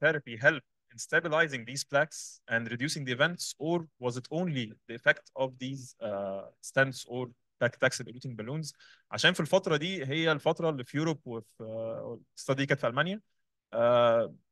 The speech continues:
الاسكيميا ترايل، آه، كل الترايلز اللي طالعة، آه، major trials عن ال use of optimal medical therapy.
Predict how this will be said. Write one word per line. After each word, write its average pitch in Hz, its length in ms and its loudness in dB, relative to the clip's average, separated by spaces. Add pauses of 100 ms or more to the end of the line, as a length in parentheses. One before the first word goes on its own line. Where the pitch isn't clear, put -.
(320)
الاسكيميا 131 680 -2
ترايل، 143 520 6
آه، 113 440 2
كل 160 220 2
الترايلز 151 320 4
اللي 120 100 -6
طالعة، 135 500 4
آه، 110 280 -10
major 147 200 0
trials 147 320 2
عن 135 320 -4 (120)
ال 117 220 -4
use 143 40 -2
of 131 100 0
optimal 143 340 -2
medical 151 160 -6
therapy. 175 380 -2